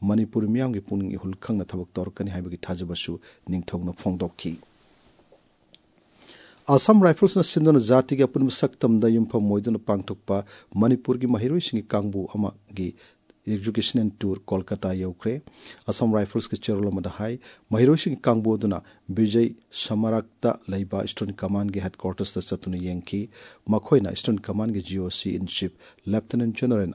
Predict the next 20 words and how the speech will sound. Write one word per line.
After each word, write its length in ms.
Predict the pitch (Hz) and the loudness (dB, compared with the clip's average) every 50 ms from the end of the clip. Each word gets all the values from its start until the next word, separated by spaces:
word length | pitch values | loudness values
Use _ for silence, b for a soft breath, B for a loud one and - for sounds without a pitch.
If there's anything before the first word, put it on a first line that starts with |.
| - | -6
ꯑꯥꯔ 180 | 101 101 98 95 | -6 -4 -4 -4
ꯁꯤ 140 | - - - | -6 -10 -10
ꯇꯤꯋꯥꯔꯤꯒꯁꯨ 680 | - - 101 95 90 90 87 87 95 92 - - - - | -8 -6 -4 -4 -4 -4 -6 -6 -8 -8 -8 -8 -10 -10
ꯎꯅꯈꯤ꯫ 380 | - 90 90 95 - - - - - _ _ _ B B B B B B B B B B | -8 -8 -8 -8 -8 -12 -14 -14 -16 _ _ _ B B B B B B B B B B
ꯃꯍꯩꯔꯣꯏꯁꯤꯡ 480 | - 107 113 143 170 208 196 - 196 135 - | 2 4 6 6 6 6 6 4 2 2 4
ꯀꯥꯡꯕꯨ 300 | - 127 127 123 120 120 | 4 4 4 6 6 4
ꯑꯗꯨꯅ 180 | 117 113 113 | 4 4 0
ꯀꯣꯜꯀꯇꯥꯗ 600 | 110 - - 110 107 101 - 110 - 110 107 110 | -2 0 0 0 0 0 -2 -4 -2 -2 -2 -2
ꯂꯩꯕ 240 | 107 104 98 95 101 | 0 -2 0 0 0
ꯑꯩꯇꯤꯍꯥꯁꯤꯛ 500 | 98 98 - - 101 92 92 92 - - 107 | -2 -2 -2 -4 -4 -4 -4 -6 -8 -6 -6
ꯑꯣꯏꯔꯕ 220 | 101 98 92 92 | -6 -4 -4 -6
ꯃꯐꯝꯁꯤꯡ 460 | 92 90 - - 95 92 - - 95 | -8 -6 -6 -6 -6 -4 -6 -6 -4
ꯑꯃꯁꯨꯡ 380 | 95 95 95 - - - 90 90 b b b b b b - | -4 -4 -4 -4 -4 -6 -6 -8 b b b b b b -2
ꯅꯧꯅ 320 | 101 110 110 117 113 110 | 0 2 4 4 4 4
ꯁꯦꯝꯒꯠꯄ 420 | 110 - - 120 117 120 - - 127 - | 2 0 0 -2 -2 -2 -2 -4 -4 -4
ꯐꯖꯔꯕ 380 | - 104 90 98 98 95 92 92 | -6 -6 -4 -4 -6 -6 -6 -6
ꯃꯐꯝ 300 | 98 95 - - 104 95 | -6 -6 -4 -6 -6 -6
ꯀꯌꯥꯗꯁꯨ 460 | - - 90 87 87 87 90 - 87 | -6 -6 -6 -6 -6 -6 -10 -10 -10
ꯆꯠꯇꯨꯅ 380 | - - 101 - - 87 87 | -8 -6 -6 -6 -6 -6 -6
ꯌꯦꯡꯈꯤ꯫ 420 | 87 87 87 87 85 - - 101 | -6 -6 -6 -6 -8 -8 -8 -8